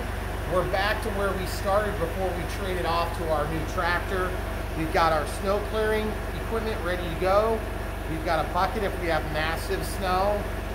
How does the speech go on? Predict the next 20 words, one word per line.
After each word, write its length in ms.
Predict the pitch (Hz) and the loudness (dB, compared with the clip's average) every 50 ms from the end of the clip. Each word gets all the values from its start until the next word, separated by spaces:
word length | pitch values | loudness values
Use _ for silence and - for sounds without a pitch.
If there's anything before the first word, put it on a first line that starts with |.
| - - - - - - | -4 -4 -4 -4 -4 -4
We 120 | - - - | -4 -2 -2
do 80 | 180 | 0
not 200 | 180 185 202 202 | 2 2 4 4
have 180 | 202 208 214 202 | 4 4 2 2
a 40 | 190 | 2
backtrack 520 | 196 190 185 185 185 - 202 190 180 175 180 | 2 2 2 2 0 0 0 0 0 0 0
blade, 220 | 185 185 185 180 165 | -2 -2 0 -2 -2
but 120 | 156 147 - | -2 -2 -2
this 160 | 175 170 - 190 | -2 -2 -2 -2
will 120 | 190 160 | -2 -2
serve 340 | - - 190 180 180 180 175 156 - - - | 0 0 0 0 0 0 0 -2 -4 -4 -4
the 80 | 156 147 | -4 -4
same 240 | - - 185 175 165 165 - | -2 -2 -2 -2 -2 -2 -2
function. 520 | 180 202 214 - - 254 247 247 240 233 226 - - - - - - - - - - - - - - - - - - - | -2 0 0 0 0 2 2 2 2 0 -2 -2 -4 -4 -4 -4 -4 -4 -4 -4 -4 -4 -4 -4 -4 -4 -4 -4 -2 0
We 60 | 151 170 | 2 2
also 280 | 185 180 - - 208 | 2 2 2 2 0
have 240 | 185 185 180 190 180 | 2 2 2 2 4
our 140 | 185 170 156 | 2 2 2
hay 220 | 139 185 208 226 233 | 2 0 0 0 0
spears 460 | - - 220 247 247 247 254 240 | -2 -2 -2 0 0 2 2 0